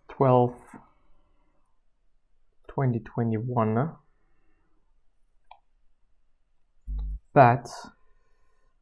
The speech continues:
I think I need to sp-, do I like it like this? I do not. I really don't. So maybe let's do it like this,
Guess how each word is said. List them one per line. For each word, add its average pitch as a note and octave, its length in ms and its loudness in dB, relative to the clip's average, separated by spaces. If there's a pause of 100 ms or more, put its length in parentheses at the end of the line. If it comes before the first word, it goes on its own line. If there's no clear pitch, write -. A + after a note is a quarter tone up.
(120)
I B2+ 120 2 (240)
think A3+ 280 -2
I A#3+ 60 0
need D3 240 0
to - 80 -14
sp-, - 160 -18 (2500)
do G3 120 2
I G3+ 120 0
like C#3+ 260 0
it C3 60 -2
like A#2 200 0
this? - 360 -8 (1400)
I E3+ 120 4
do F3+ 160 4
not. - 360 0 (680)
I C3+ 60 -2
really D3+ 280 0
don't. A#2+ 420 -2
So B2 600 0 (4000)
maybe C#3 380 2
let's B2+ 260 0
do C#3+ 160 -2
it C#3+ 80 0
like C#3 220 -4
this, G#3 340 -2